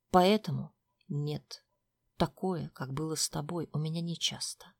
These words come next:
Такого у меня вообще никогда не было, чтобы при одном взгляде на женщину крышу срывало так, что...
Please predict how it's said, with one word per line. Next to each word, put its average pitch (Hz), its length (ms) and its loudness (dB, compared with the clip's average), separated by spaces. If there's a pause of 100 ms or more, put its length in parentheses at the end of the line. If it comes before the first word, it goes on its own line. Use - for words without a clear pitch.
Такого 202 440 4
у - 100 0
меня 175 200 0
вообще 180 500 -2
никогда 170 560 0
не 180 220 0
было, - 280 -14 (260)
чтобы 160 280 0
при 175 160 2
одном 160 460 -2
взгляде 151 680 -4
на 143 140 -4
женщину 151 520 -2
крышу 196 420 -2
срывало 170 480 2
так, 233 300 6
что... - 360 2